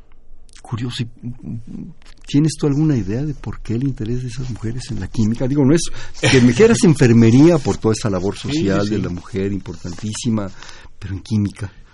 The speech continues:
Speaker 2: Es que no era una química todavía. Eh, era,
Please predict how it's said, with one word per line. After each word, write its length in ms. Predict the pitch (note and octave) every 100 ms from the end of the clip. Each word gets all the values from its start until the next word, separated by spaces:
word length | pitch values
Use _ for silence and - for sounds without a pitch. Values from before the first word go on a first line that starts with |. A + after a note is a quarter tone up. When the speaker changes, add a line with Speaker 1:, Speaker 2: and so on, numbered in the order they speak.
| - - - - -
Speaker 2:
Es 160 | F#3+ F#3
que 220 | - B3+
no 120 | B3
era 100 | B3+
una 200 | A#3 G#3
química 680 | - - C#3+ C#3 B2 G#2+ G#2+
todavía. 640 | A2 G#2 F#2+ F#2 E2 D2+ - _ -
Eh, 320 | - D#3 E3+ -
era, 400 | - G#3+ A3+ A3